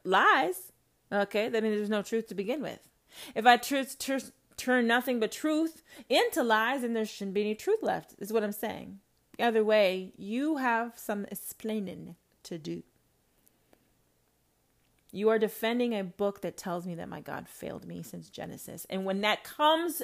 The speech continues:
as a boom reality to your forehead, then you shut down or cut me off. You disengage. Well, you disassociate. We don't have anything else to discuss. I don't want to be part of this group no more.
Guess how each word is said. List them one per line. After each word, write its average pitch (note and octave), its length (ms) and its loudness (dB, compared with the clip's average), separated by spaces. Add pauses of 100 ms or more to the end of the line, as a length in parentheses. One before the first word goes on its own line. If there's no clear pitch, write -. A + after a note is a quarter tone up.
(120)
as B3 280 8
a G3+ 240 4 (320)
boom D#4+ 300 10
reality C#4 480 4
to A#3+ 60 0
your G#3+ 120 2
forehead, G#3+ 640 2 (420)
then G#3 240 4
you A3+ 160 2
shut - 580 0
down F#3 340 2
or F3+ 120 -2
cut - 320 -6
me E3+ 140 -8
off. - 420 -12 (240)
You A3+ 180 0
disengage. F#3+ 1400 0 (240)
Well, B3 100 4
you C#4 80 6
disassociate. G#3+ 1500 4
We A#3+ 100 2
don't C#4+ 200 8
have C#4+ 220 6
anything B3+ 360 0
else A3+ 220 0
to A3 100 -2
discuss. G3 1000 4 (600)
I G#3+ 180 12
don't A3 140 10
want A3 80 6
to G#3+ 80 4
be G#3 80 2
part G#3+ 260 6
of G3+ 60 8
this F#3 200 2 (100)
group G#3+ 340 6
no G3 200 4
more. F#3+ 580 4